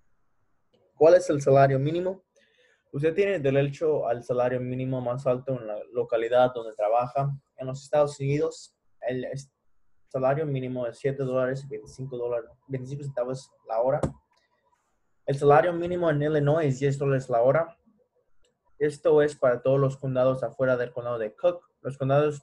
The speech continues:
como el DuPage, su salario mínimo es diez dólares la hora. Adentro del condado de Cook, el salario mínimo es trece dólares la hora.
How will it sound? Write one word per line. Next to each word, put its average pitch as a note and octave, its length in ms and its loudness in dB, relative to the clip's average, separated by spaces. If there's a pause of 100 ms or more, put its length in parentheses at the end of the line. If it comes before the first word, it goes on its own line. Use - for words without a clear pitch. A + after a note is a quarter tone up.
como B2+ 300 0
el B2 80 -10
DuPage, D#3 580 -2 (460)
su - 100 -20
salario C3+ 360 4
mínimo C3+ 360 2
es - 300 -8
diez B2+ 200 -4
dólares A#2+ 380 0
la A2 80 0
hora. C#3 380 2 (1080)
Adentro E3 460 2
del D3 160 -2
condado C#3 320 0
de B2+ 160 -2
Cook, F3+ 240 -4
el C#3 160 0
salario C3 320 4
mínimo C3+ 380 0
es - 140 -12
trece D3 260 0
dólares C3 440 2
la A2+ 120 2
hora. C#3+ 320 2